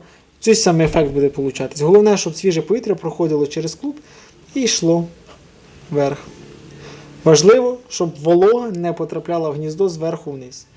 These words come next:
Тоді буде біда. А так, в принципі, буде все добре. В принципі, так в мене зимують бджоли. І все на тому добре. Тому, панове,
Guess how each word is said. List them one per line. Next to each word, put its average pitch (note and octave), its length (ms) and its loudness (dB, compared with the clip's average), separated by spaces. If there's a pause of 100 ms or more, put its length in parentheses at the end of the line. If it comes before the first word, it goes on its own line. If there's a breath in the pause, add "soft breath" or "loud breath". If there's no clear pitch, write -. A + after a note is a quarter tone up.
(200 soft breath)
Тоді D3+ 260 -2
буде F3+ 180 0
біда. C#3 280 -6 (440 loud breath)
А - 60 -8
так, G3+ 240 2
в - 20 -18
принципі, D#3+ 340 0
буде D3 180 -2
все C3 160 -4
добре. B2+ 280 -8 (1800 loud breath)
В - 20 -2
принципі, D4+ 420 4
так A3+ 240 4
в - 20 -4
мене G3+ 200 4
зимують F#3 340 0
бджоли. A#3+ 420 0 (560 loud breath)
І E3 60 -6
все G#3 340 -2 (580)
на D3 140 -6
тому D#3+ 400 -2 (280)
добре. C#3+ 360 2 (360 loud breath)
Тому, B3 200 4
панове, G3 600 4